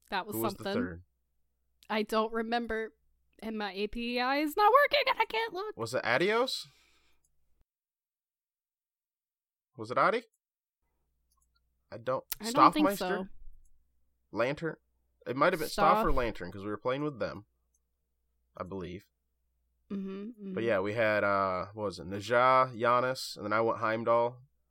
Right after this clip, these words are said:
Speaker 2: except for I was being utter shit and could not <laughs> hit my ults. Dude, that was a
Speaker 1: That's right.
Speaker 2: bad
Speaker 1: Yeah,
Speaker 2: match
Speaker 1: we
Speaker 2: for
Speaker 1: got
Speaker 2: me.
Speaker 1: wait, we got one, we got one roller coaster that actually worked that game.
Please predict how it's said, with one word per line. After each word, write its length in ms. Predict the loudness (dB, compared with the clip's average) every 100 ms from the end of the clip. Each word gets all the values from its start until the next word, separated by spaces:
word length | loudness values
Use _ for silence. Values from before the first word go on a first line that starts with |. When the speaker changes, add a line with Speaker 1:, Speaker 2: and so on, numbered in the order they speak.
| _
Speaker 2:
except 300 | -6 -4 0
for 100 | 2
I 80 | 2
was 160 | 0
being 240 | -2 -4 2
utter 280 | 4 4 2
shit 400 | 0 4 6 6
and 80 | 2
could 160 | 4
not 240 | 10 10 10
<laughs> 60 |
hit 180 | 10 10
my 140 | 8 8
ults. 720 | 8 8 8 6 4 -6 -6 -6 _ _ -14 -12 -12 -14 -18 -20 _ 6
Dude, 600 | 12 12 12 12 12 8 -2 -12 6
that 140 | 10
was 160 | 10 10
a 20 |
Speaker 1:
That's 100 | 6
right. 200 | 4 6
Speaker 2:
bad 480 | 8 10 10 8 8
Speaker 1:
Yeah, 40 |
Speaker 2:
match 360 | 8 8 6 4
Speaker 1:
we 100 | 6
Speaker 2:
for 60 |
Speaker 1:
got 220 | 10 10 10
Speaker 2:
me. 40 |
Speaker 1:
wait, 220 | 2 2 -2
we 120 | -4 4
got 260 | 4 4
one, 640 | -2 -4 -2 0 2 0 -2 _ _ _ _ _ _ _ _ _ _ _ -4
we 140 | 2
got 240 | 8 8 8
one 380 | 6 8 8
roller 260 | 8 8 6
coaster 420 | 4 2 0 -4
that 200 | -2 -2
actually 460 | 2 0 0 -6 -6
worked 580 | -6 -8 -8 -12 -20 -20 -12
that 240 | -8 -8 -8
game. 380 | -12 -12 -14